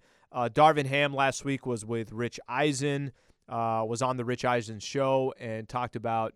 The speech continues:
what he's hoping for from Russell Westbrook this upcoming season. I just don't know if it's realistic or not. Um, and then, you know, a few other things. We'll put a, a, a bow on the N B A Finals. Celtics obviously don't get championship number eighteen, so both squads sit at number seventeen.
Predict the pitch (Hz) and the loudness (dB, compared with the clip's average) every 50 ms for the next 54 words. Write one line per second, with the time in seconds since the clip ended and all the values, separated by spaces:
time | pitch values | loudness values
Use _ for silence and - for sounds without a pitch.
0 | _ _ _ _ _ _ _ 110 127 277 135 - 139 147 120 - 127 135 131 - | _ _ _ _ _ _ _ 0 2 2 2 0 -4 -4 -4 0 0 0 0 0
1 | 131 123 - - 123 123 123 117 - - 120 110 110 117 117 117 - - 104 98 | -6 -10 -8 -4 -2 -2 -2 -2 -2 -6 -8 -4 -2 -2 -2 -2 -4 -10 -10 -4
2 | 101 117 127 135 - - - 139 139 135 131 - - 139 127 - 147 135 127 - | -2 0 0 0 -2 -6 -2 0 0 0 0 -2 -6 -8 -6 -2 -2 -2 -2 -2
3 | - 135 127 127 120 - - 135 131 117 127 127 117 127 127 120 - - 127 120 | -8 -6 -6 -6 -8 -6 -6 -6 -6 -6 -4 -4 -4 -4 -6 -6 -4 -2 -2 -2
4 | 113 117 120 - - 110 - - 123 113 110 107 120 135 - - - 135 - 143 | 0 -2 -2 -2 -4 -10 -10 -8 -6 -6 -4 -4 -4 -6 -6 -6 -8 -6 -6 -4
5 | 135 135 135 131 131 135 127 _ _ - - - _ _ _ - 139 123 120 120 | -2 2 2 2 2 0 -2 _ _ -20 -20 -20 _ _ _ -2 0 2 4 4
6 | 120 120 117 120 120 127 - - 151 151 175 190 196 190 196 - _ 196 202 190 | 4 4 2 0 -4 -10 -10 -10 -2 2 2 2 2 0 -6 -12 _ -4 0 0
7 | 170 170 - - 202 190 170 165 151 139 - 139 120 113 104 135 127 - 160 156 | 0 0 0 0 2 4 4 4 2 0 0 -2 -4 -2 -6 -8 -2 0 2 4
8 | 143 131 127 123 127 - 135 131 123 113 113 _ - 127 113 107 113 147 165 175 | 4 4 4 2 0 -2 -2 -2 -2 -2 -4 _ -6 -6 -4 2 4 6 6 6
9 | 175 170 165 165 160 160 160 160 160 160 160 156 147 - - 156 151 151 151 151 | 6 4 4 4 2 2 2 4 4 4 2 2 2 2 2 2 2 2 2 0
10 | 143 147 131 - - _ _ _ _ _ - - 170 165 156 - 160 - - 160 | -2 -2 -4 -6 -10 _ _ _ _ _ 0 4 4 4 4 2 -2 0 2 2
11 | 147 143 151 147 - - 147 127 135 143 147 131 - 143 131 - - 147 143 131 | 4 4 2 0 -2 -2 -4 0 0 0 0 0 -2 -4 -4 -4 -4 -4 -4 -4
12 | 127 143 127 - 143 120 - 127 123 120 123 123 120 120 120 - - 156 165 175 | -4 -6 -6 -6 -6 -6 -6 -8 -6 -4 -4 -4 -4 -4 -4 -6 -4 -2 0 0
13 | 185 190 - - 143 120 113 139 143 139 - - - 139 139 135 - - - 147 | 0 -2 -2 -2 -4 -2 0 -2 -2 -2 -4 -4 0 2 2 2 0 0 -2 -2
14 | 127 127 - - 135 - 123 117 - - 147 143 139 143 131 - 143 143 143 139 | -2 -2 -6 -6 -6 -4 -4 -6 -2 0 0 2 0 0 -4 -2 -2 -2 -2 -4